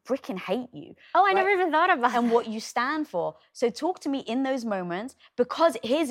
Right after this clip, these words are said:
Speaker 1: actually even more interestingly, so they're hating on you and you need something from them. You can't just walk away. You can't just frickin' scroll.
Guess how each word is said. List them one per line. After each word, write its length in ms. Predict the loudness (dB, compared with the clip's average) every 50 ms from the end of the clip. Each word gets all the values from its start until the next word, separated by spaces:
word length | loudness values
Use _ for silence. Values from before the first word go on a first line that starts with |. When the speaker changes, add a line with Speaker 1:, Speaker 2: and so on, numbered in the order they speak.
| 0 -2
Speaker 1:
actually 320 | -2 -2 -2 -6 -6 -6
even 460 | -4 -4 -4 -4 -4 -4 -6 -6 -8 -6
more 340 | -2 0 2 4 4 4 4 2
interestingly, 720 | -2 -2 -2 -4 -6 -8 -8 -12 -14 -14 -12 -12 -14 -14 _ -20 -20 -16
so 140 | -4 -4 0
they're 120 | 0 0 0
hating 420 | 0 -2 -2 -2 -2 -2 -4 -4
on 180 | -4 -6 -8 -8
you 140 | -8 -10 -12 _ _
and 240 | -2 0 0 0 0
you 100 | 0 0
need 300 | 0 0 -2 -4 -6 -8
something 360 | -10 -10 -10 -8 -10 -12 -14 -14
from 220 | _ -18 -16 -16
them. 200 | -16 -16 -18 -20 _ _ _ _
You 120 | -4 -4
can't 300 | 0 0 0 0 0 -2
just 200 | -4 -4 -4 -4
walk 200 | -6 -6 -2 -2
away. 120 | -2 -2
You 120 | -2 -4 0
can't 280 | 2 2 2 2 0 -6
just 160 | -8 -6 -6
frickin' 260 | -8 -6 -4 -6 -6
scroll. 560 | -6 -10 -14 -4 0 0 2 2 0 -2 -8